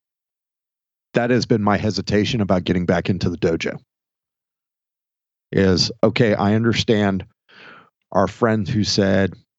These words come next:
"Hey, you're not running yet," when you can run a half a mile. Not,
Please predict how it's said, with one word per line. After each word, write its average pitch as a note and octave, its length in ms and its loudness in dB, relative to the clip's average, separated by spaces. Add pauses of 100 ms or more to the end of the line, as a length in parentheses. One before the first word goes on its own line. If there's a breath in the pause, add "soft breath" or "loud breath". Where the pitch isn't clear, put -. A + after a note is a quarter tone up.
(120)
"Hey, A2 140 0
you're G#2 200 2
not A#2+ 240 0
running G2+ 300 0
yet," A#2+ 260 0 (220)
when G2 260 -2
you G#2 140 0
can A2 180 0
run G#2 460 2 (680)
a G#2 80 0
half F#2 340 0
a C3 40 4
mile. F#2+ 480 -2 (1400)
Not, A#2+ 300 0